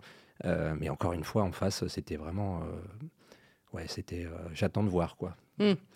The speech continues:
Speaker 2: Euh, et juste avant, avant le, le match contre la Real Sociedad, tu avais écrit dans le journal qu'il avait organisé son quotidien autour, euh, de la C un.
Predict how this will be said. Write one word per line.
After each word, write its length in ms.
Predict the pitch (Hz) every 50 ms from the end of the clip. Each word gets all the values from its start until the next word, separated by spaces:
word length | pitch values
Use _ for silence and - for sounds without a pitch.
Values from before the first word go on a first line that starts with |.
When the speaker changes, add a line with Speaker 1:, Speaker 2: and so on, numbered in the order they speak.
| - - - - - - -
Speaker 2:
Euh, 100 | 175 - -
et 120 | - 202
juste 200 | 180 202 233 -
avant, 240 | - - 180 190 190
avant 280 | - - 180 160 185
le, 340 | 180 175 170 165 160 160 147 147
le 120 | 147 156
match 300 | 156 165 165 - - - 147 -
contre 180 | - 151 143 165
la 60 | 160
Real 180 | 165 165 156
Sociedad, 360 | - - 165 151 202 202 233 226
tu 120 | - 214
avais 120 | 185 170
écrit 200 | 170 165 - -
dans 80 | 180 185
le 40 | 185
journal 220 | 175 190 202 208
qu'il 160 | - - 180
avait 260 | 175 165 165 175 170 - -
organisé 420 | 180 180 160 180 185 190 185 202
son 280 | 202 - - 170 156 147
quotidien 800 | - - - 247 240 - - 208 190 208 220 214 208 220 226 - _
autour, 500 | - 196 190 190 - - 196 185 180 175
euh, 200 | 165 160 160 160
de 100 | 160 175
la 140 | 170 165
C 220 | 165 - - 196 185
un. 180 | 185 208 233